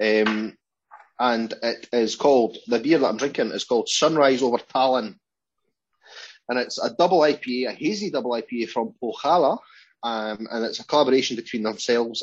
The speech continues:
and Arpus Brewing, who are Latvian, I'm led to believe.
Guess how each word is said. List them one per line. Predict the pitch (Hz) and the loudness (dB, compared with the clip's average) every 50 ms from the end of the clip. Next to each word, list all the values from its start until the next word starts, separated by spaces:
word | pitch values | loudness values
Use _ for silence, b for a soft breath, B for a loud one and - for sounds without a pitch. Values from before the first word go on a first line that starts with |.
| - - | -6 -4
and | 110 107 104 104 - - - | -4 -2 -4 -6 -8 -2 2
Arpus | 120 139 160 - - - 123 - - - - - - - _ _ _ B B B B B B B B B B _ _ | 2 2 2 0 -2 -4 -4 -4 -4 -6 -6 -8 -8 -12 _ _ _ B B B B B B B B B B _ _
Brewing, | 113 117 120 117 113 101 98 - - _ _ _ - | -4 0 2 2 2 0 -2 -8 -14 _ _ _ -4
who | - 113 107 110 | -2 0 2 2
are | - 107 107 104 | 4 2 2 2
Latvian, | 98 98 110 143 - - 156 147 123 104 98 - - - | 2 2 2 2 2 4 4 4 4 2 0 -4 -6 -4
I'm | 104 104 104 101 101 101 | -4 -4 -2 -4 -2 0
led | 107 104 104 - | 0 0 0 -2
to | - | -6
believe. | - 101 98 - - 196 - | -8 -4 -4 -4 -4 -6 -10